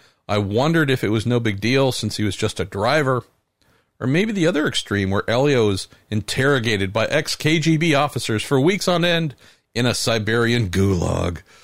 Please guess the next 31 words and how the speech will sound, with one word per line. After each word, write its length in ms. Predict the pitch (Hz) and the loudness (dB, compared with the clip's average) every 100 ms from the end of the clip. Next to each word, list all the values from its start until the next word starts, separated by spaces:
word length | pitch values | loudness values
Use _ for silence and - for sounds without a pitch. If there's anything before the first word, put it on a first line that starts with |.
| - - | -16 -8
until 300 | 113 127 123 | -4 0 0
he 80 | 120 | 0
spills 420 | - 123 135 131 | -2 0 2 4
all 300 | 160 151 151 | 4 4 2
the 140 | 147 | 0
Penske 520 | - 131 135 - 127 | 0 -4 -2 0 0
damping 380 | 101 104 110 101 | 0 -2 -2 -4
secrets 580 | - 90 85 85 - - - - - | -4 -6 -6 -8 -8 -12 -16 -20 -4
and 180 | 110 110 | -2 -2
draws 540 | 90 113 120 120 107 | 0 0 2 0 0
every 220 | 113 113 | 0 0
damper 400 | 98 95 104 95 | -2 -2 -2 -2
curve 360 | 90 98 95 87 - - | -2 0 0 -2 -10 -20
he 220 | - 151 156 | -4 0 2
has 160 | 123 | 2
seen 440 | - 123 123 127 117 _ _ - | 0 0 2 2 -2 _ _ -6
in 120 | 113 | -2
the 100 | 123 | 0
last 500 | 101 95 95 95 - | 0 0 0 -2 -6
twenty 380 | - 87 92 80 | -8 -4 -4 -4
years. 840 | 85 - 67 76 78 71 69 - - _ _ _ _ _ _ - | -6 -6 -4 -2 -2 -4 -6 -8 -14 _ _ _ _ _ _ -12
Ah, 260 | 104 107 104 | -6 -4 -2
that's 240 | 90 - | -4 -4
awesome. 440 | - 67 - 82 - _ _ _ _ _ _ _ _ _ _ - - - - | -4 -4 -6 -8 -10 _ _ _ _ _ _ _ _ _ _ -20 -16 -16 -14
Wondered 400 | 220 247 214 202 | -4 0 2 2
about 220 | 180 170 | 2 2
this 200 | 180 170 | 2 2
a 40 | |
little 160 | 185 175 | 2 4
bit 140 | 160 | 2
myself. 420 | 180 - 92 110 | 0 0 0 -2